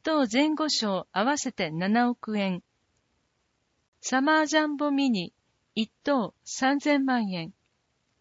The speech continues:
販売価格、一枚三百円。問い合わせ、公益財団法人、奈良県市町村振興協会。電話、零七四四二九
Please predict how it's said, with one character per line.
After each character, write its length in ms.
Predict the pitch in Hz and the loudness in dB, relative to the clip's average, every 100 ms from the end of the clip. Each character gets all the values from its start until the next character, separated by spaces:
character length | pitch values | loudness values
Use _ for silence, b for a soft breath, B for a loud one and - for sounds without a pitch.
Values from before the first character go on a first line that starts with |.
| _ _ _ _ _ _ | _ _ _ _ _ _
販 280 | 285 302 | -2 0
売 180 | 302 302 | 0 0
価 160 | 302 277 | 0 -2
格、 380 | 247 - 175 208 _ _ _ | -2 -6 -14 -16 _ _ _
一 300 | 220 - 302 | -6 -4 -2
枚 320 | 294 208 - | 0 -2 -2
三 320 | - - 262 262 | -8 -2 0 0
百 320 | 269 - 220 | -2 -4 -6
円。 220 | 175 160 _ _ _ _ _ _ _ _ _ _ _ _ _ - | -6 -8 _ _ _ _ _ _ _ _ _ _ _ _ _ -2
問 200 | 277 285 | 2 4
い 80 | |
合 100 | 285 | 2
わ 120 | 269 254 | 2 -2
せ、 340 | - 240 - _ _ _ _ | -2 -2 -2 _ _ _ _
公 280 | - 294 302 | -4 0 0
益 220 | 311 285 | 0 -4
財 280 | 262 294 294 | 0 0 2
団 220 | 294 294 | 0 0
法 300 | 247 277 269 | -2 -2 0
人、 320 | 226 185 180 - _ _ _ 208 | 0 -4 -6 -8 _ _ _ -2
奈 260 | 240 311 | 0 0
良 0 | |
県 280 | - 208 196 | -2 -4 -2
市 140 | - | -4
町 160 | - 294 | -2 0
村 320 | 294 - 285 | 0 0 0
振 320 | 277 277 285 269 | 0 0 -2 -2
興 260 | 285 277 | -2 -2
協 280 | 247 269 254 | -2 -2 -2
会。 340 | - - 170 - _ _ _ _ _ _ _ _ _ | -4 -6 -6 -8 _ _ _ _ _ _ _ _ _
電 300 | 233 262 254 | 2 4 2
話、 280 | 233 226 - _ _ | 0 0 -2 _ _
零 240 | 233 302 302 | 2 2 4
七 300 | 311 277 214 | 2 2 0
四 340 | 214 220 208 | 0 0 -2
四 280 | 208 180 180 _ _ | -2 -4 -10 _ _
二 240 | 240 302 285 | 0 0 -4
九 400 | - 262 202 | -6 -4 -4